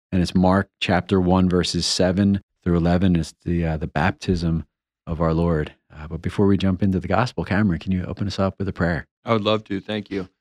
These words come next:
Speaker 2: <clears throat> Holy Spirit, we invite you into the conversation. We invite you into our hearts. We need you. We love you. We thank you that you loved us first.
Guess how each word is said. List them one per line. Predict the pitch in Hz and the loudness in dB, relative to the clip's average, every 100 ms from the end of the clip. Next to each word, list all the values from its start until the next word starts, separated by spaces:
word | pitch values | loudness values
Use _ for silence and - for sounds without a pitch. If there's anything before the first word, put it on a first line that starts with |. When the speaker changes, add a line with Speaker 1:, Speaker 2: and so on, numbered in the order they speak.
| - - - | -8 -8 -4
Speaker 2:
<clears throat> | 175 170 - _ | -4 -4 -6 _
Holy | 147 143 | 2 2
Spirit, | 135 - 143 143 135 | 0 0 4 6 6
we | 120 127 | 4 4
invite | 110 117 113 | 4 4 4
you | 113 107 | 2 4
into | 107 101 104 | 2 2 -2
the | 98 | -2
conversation. | 107 98 95 - 95 92 87 87 - _ | 0 0 0 -2 -4 -4 -8 -12 -16 _
We | 107 | -2
invite | 101 107 98 | 0 2 2
you | 104 98 | 2 2
into | 98 90 | 0 0
our | 90 87 | -2 -2
hearts. | - 113 117 - - _ _ | 0 2 2 0 -14 _ _
We | 117 | 4
need | 113 110 107 95 | 6 6 4 2
you. | 95 95 _ _ | -4 -4 _ _
We | 110 101 | 0 2
love | 98 95 90 | 4 2 0
you. | 92 | -2
We | 92 98 | 0 2
thank | 104 101 | 2 0
you | 98 90 | -2 -2
that | 87 87 | -2 0
you | 104 | 0
loved | 98 98 90 | 4 2 2
us | 95 90 | 0 -2
first. | - - 90 90 - | -6 -2 0 -2 -10